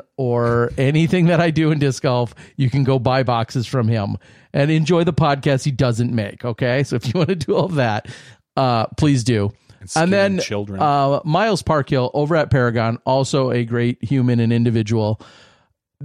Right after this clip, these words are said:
Speaker 1: He makes a different style of box. And I love Miles. Miles is listening, but Miles, I think your boxes are slightly inferior. <laughs> Uh, I'll say that. Um, I,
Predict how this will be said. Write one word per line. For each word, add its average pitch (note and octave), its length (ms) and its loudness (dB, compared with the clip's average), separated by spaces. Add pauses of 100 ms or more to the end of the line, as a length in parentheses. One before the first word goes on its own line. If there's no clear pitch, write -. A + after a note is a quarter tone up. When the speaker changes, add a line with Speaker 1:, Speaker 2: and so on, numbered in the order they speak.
(140)
Speaker 1:
He D3+ 220 2
makes F3+ 440 -2
a C3 240 2
different C#3 440 -2
style B2+ 460 0
of G#2 160 -2
box. - 540 -8 (260)
And A2+ 440 0
I G#2+ 100 0
love A2 180 0
Miles. E3+ 640 0 (240)
Miles D3+ 360 0
is C3 100 -2
listening, B2+ 460 0
but A#2 160 -2
Miles, A#2+ 400 2
I A#2 80 0
think B2 240 -2
your B2 120 0
boxes A2 440 -4
are A2+ 80 -2
slightly A2+ 380 -2
inferior. G#2+ 580 -4 (220)
<laughs> - 220 -8
Uh, - 380 0 (720)
I'll A#2 140 -4
say G#2+ 200 0
that. F2+ 240 -4 (380)
Um, E3 260 0
I, G3+ 240 -2